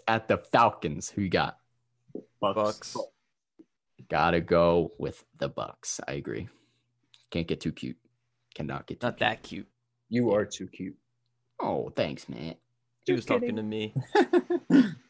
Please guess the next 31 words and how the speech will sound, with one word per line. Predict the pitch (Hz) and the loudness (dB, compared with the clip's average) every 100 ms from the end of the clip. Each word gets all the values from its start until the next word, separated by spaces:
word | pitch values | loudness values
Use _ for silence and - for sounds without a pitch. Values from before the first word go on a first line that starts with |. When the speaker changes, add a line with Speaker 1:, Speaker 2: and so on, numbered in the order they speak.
| _ _ 127 _ | _ _ -20 _
Speaker 1:
Wow. | - - - - _ _ _ _ | -12 -10 -12 -14 _ _ _ _
Okay. | 92 82 - - _ _ _ _ - - _ | -8 -8 -12 -14 _ _ _ _ -20 -20 _
Forty-niners | - 156 139 127 123 120 120 - _ | 2 4 6 6 6 4 2 -6 _
at | 107 107 - _ - | 0 0 -2 _ -8
the | 82 | -6
Cowboys. | - - 120 123 101 90 78 80 85 - _ _ _ _ _ | -6 0 6 6 6 0 -2 -4 -8 -16 _ _ _ _ _
Can | 120 | -4
you | 117 | 0
finally | 120 127 139 | 2 2 0
trust | - 139 113 - - - | 0 0 0 -2 -10 0
Raheem | 95 92 104 90 | 2 2 0 2
Mostert | 92 110 - 95 - _ | 2 0 0 -4 -4 _
this | 95 90 - | -10 -10 -6
week | 85 80 | -6 -6
to | - | -6
have | 90 80 | -4 -4
a | |
solid | - 87 85 | -2 0 0
game, | - 85 92 120 - | -4 -6 -6 -10 -10
or | |
do | 85 | -6
you | 87 | -4
have | 87 | -4
to | 82 | -6
bench | 71 87 82 | -4 -4 -2
him | 85 80 - | -4 -4 -8
because | - - 73 | -10 -8 -10
of | 65 | -12
his | - - | -16 -8
inconsistent | 90 78 - 85 - - - - | -6 -6 -10 -12 -10 -10 -12 -14
play? | - 60 50 | -12 -10 -10